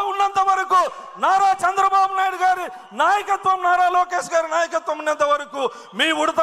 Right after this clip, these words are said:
ఊపులకు ఎవ్వరు భయపడరని సందర్భంగా తెలియజేస్తూ,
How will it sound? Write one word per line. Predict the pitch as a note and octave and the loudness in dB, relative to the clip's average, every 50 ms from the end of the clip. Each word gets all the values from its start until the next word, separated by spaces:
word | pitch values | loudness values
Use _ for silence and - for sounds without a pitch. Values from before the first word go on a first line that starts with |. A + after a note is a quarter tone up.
| E4 E4 E4 | 0 0 -2
ఊపులకు | D#4+ D#4+ D#4 D#4 - D4 D4+ | -2 -4 -6 -4 -2 -2 -2
ఎవ్వరు | D#4 D4+ D#4 D4+ D#4 D4 - - - - - - - B3+ | 0 0 0 2 2 0 -2 -4 -8 -16 -8 -2 0 0
భయపడరని | D#4 D#4+ D#4+ E4+ F4 E4 D#4 D#4 D#4 D#4+ D#4 - D4 | 2 2 0 0 0 0 0 -4 -4 -6 -4 -2 -2
సందర్భంగా | D#4 D#4 D#4+ D#4 D#4 D#4 D#4 D#4 D#4 D4+ D4+ C4+ | 0 0 0 0 0 -2 -2 0 -2 -2 -2 -2
తెలియజేస్తూ, | C#4+ D4+ D#4 D#4+ D#4 D#4 D#4+ D#4+ D4+ - - D#4 | -2 0 0 0 0 0 0 0 -2 -4 -4 -4